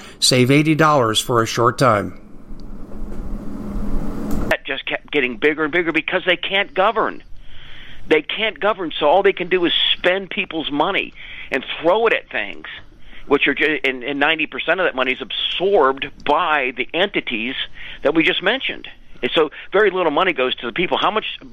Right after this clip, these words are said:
Speaker 2: how big a raise did Congress get o-, over the covid thing? Fifty thousand bucks, something like
Speaker 1: Mm-hmm.
Speaker 2: that, whatever
Speaker 1: Yeah.
Speaker 2: it was. And what did we get, six hundred dollars? I mean, look at that. What's the percentage of that? Divide fifty thousand and what, let me just do that real quick here, Dave. I'm, I'm anal.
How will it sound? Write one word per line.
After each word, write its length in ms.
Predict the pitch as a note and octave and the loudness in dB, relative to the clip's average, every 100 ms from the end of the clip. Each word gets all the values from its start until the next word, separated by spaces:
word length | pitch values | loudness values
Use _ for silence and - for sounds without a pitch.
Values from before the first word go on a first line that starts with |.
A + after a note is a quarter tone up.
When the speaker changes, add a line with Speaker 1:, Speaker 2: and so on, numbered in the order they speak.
| B2+ | -6
Speaker 2:
how 160 | E3 F#3+ | -2 -2
big 300 | F#3 D#3+ E3+ | -2 -4 0
a 40 | |
raise 240 | E3 E3 | 2 0
did 140 | D#3 C#3+ | 0 -2
Congress 380 | D3 D#3 D3 D3 | 0 0 -2 -2
get 160 | D#3+ - - - - - | 0 -2 -8 -16 -8 0
o-, 120 | C#3 | 2
over 220 | D3 C#3+ | 2 2
the 80 | C#3+ | 0
covid 320 | - D3 C#3 | 2 0 2
thing? 160 | D#3 C#3 | -2 0
Fifty 280 | D#3 - | -2 -2
thousand 340 | D3 D#3 D3 D3 | -2 -2 -2 -2
bucks, 280 | D3 D3+ - | -2 -2 -4
something 160 | B2+ C#3 | -4 0
like 120 | D3+ | 0
Speaker 1:
Mm-hmm. 40 | |
Speaker 2:
that, 200 | D3+ D3+ | 2 0
whatever 220 | C3+ C#3+ D3 | 0 -2 -2
Speaker 1:
Yeah. 40 | |
Speaker 2:
it 40 | C#3 | -2
was. 240 | D3+ D3+ - - - | 0 0 -2 -12 -8
And 160 | - C#3+ | -2 0
what 80 | D#3+ | 0
did 100 | D#3+ | -2
we 60 | |
get, 160 | D3 A#2 - | -2 -2 -4
six 140 | C3+ | -6
hundred 160 | C#3 C#3+ | -6 -2
dollars? 340 | D3 D3+ D#3 - - - - - - - - - - - - | -2 0 -4 -8 -12 -12 -12 -10 -12 -12 -10 -6 -6 -4 -2
I 60 | E3 | 0
mean, 120 | E3+ - - - - - - | 0 -4 -12 -12 -14 -14 -10
look 560 | - - - - F3+ G3+ | -10 -8 -6 2 2 4
at 100 | C4 | 0
that. 200 | A#2 F2 | -2 -2
What's 180 | F3+ - | -6 -6
the 60 | - | -8
percentage 480 | E3 - D#3+ G3 | -6 -2 0 0
of 80 | C#3+ | -2
that? 140 | G#2+ G2+ | -2 0
Divide 320 | B2+ F3+ F#3+ | 0 0 0
fifty 280 | F#3 - E3 | -2 -2 -4
thousand 480 | - D#3 D#3 E3 - - - - | 0 0 2 -2 -4 -16 -16 -6
and 280 | B2 C#3+ | -2 2
what, 140 | C#3+ - | 2 0
let 260 | C3+ C#3+ | 0 -2
me 100 | D3+ | -2
just 180 | C3+ C3 | -2 0
do 120 | C3 | 0
that 140 | A2+ F#2+ | 0 0
real 140 | A2+ | -2
quick 220 | - G#2+ | 0 -2
here, 120 | A2+ G#2 | 0 0
Dave. 200 | A2 B2+ | 2 2
I'm, 160 | C3 | 0
I'm 180 | A#2+ C#3+ | -2 -2
anal. 340 | C3+ A#2 A2+ | -4 -4 -4